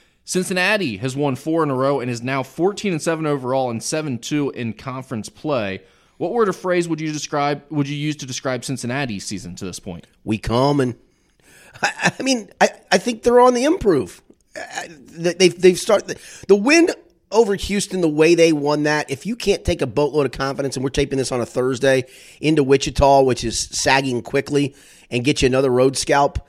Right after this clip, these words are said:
Speaker 2: um, I don't know what you can do. I, I, I just think they're, they're starting to really find themselves as a team in, in many ways. Cumberland's getting the buy-in. You're getting, you're getting different outings from different people when you need it. Um,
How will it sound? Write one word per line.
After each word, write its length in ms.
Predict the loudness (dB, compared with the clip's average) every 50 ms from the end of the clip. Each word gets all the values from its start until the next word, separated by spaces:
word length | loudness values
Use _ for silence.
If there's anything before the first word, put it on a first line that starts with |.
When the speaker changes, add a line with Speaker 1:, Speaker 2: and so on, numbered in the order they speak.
| _ _ _ _ _ _ _ _ -4
Speaker 2:
um, 460 | -2 0 0 0 0 -2 -4 -8 -8 -12 -20 _ _ _ _ _ _ -10 -2 2
I 120 | 4 4
don't 100 | 4 2
know 80 | 0 -2
what 240 | -2 -2 -2 -4
you 60 | -6 -8
can 140 | -8 -8
do. 140 | -6 -4 -2 0
I, 140 | 0 0 0 0
I, 180 | -2 -2 -4 -8 -20 -20 -20 -10 -2 2
I 100 | 2 2
just 180 | 2 2 0
think 140 | 0 -2 0
they're, 180 | 0 -2 -2 -2
they're 180 | -2 -2 -2
starting 300 | -2 0 0 -2 0 0 -4
to 40 |
really 560 | -4 -2 -2 0 0 2 2 0 0 -2 -8 _ _ -20
find 440 | -16 -8 -4 0 0 0 0 0 -2
themselves 560 | -4 -4 -4 -4 -2 -2 -2 -2 -4 -4 -6
as 100 | -6 -8
a 60 | -8
team 480 | -8 -6 -4 -2 -2 -2 -2 -2 -4 -4 -4
in, 200 | -6 -6 -6 -4
in 180 | -6 -6 -4
many 200 | -4 -2 -2 -2
ways. 480 | -2 -2 -4 -4 -4 -6 -8 -10 -10 -12
Cumberland's 460 | -10 -8 -6 -4 -4 -4 -4 -4 -4
getting 180 | -6 -6 -6 -4
the 60 | -2
buy-in. 640 | 0 0 0 2 0 0 0 -2 -2 -2 -4 -6 -8 _ -20 -20 -20 -20 _ -12
You're 140 | -10 -6 -2
getting, 360 | -2 -2 -2 -4 -10 -10 -12 _
you're 160 | -8 -6 -6 -4
getting 440 | -2 -4 -4 -4 -4 -6 -6 -8 -8 -2
different 340 | 0 0 0 0 -2 -4 -4 _ _ _ _ _ _ _ _ _ _ _ 2
outings 320 | 4 4 4 2 0 -4 -4
from 140 | -6 -4
different 300 | -2 -2 -4 -4 -4 -2
people 280 | 0 0 0 0 -4 -4
when 220 | -2 -2 -2 0
you 80 | -2 -2
need 280 | -2 -2 0 0 2 0
it. 180 | 0 -2 -4 -18 _ -20 -20 -20 -20 -20 -20 -20 -20 _ _ -10
Um, 480 | -6 -4 -2 -2 -2 -2 -4 -6 -10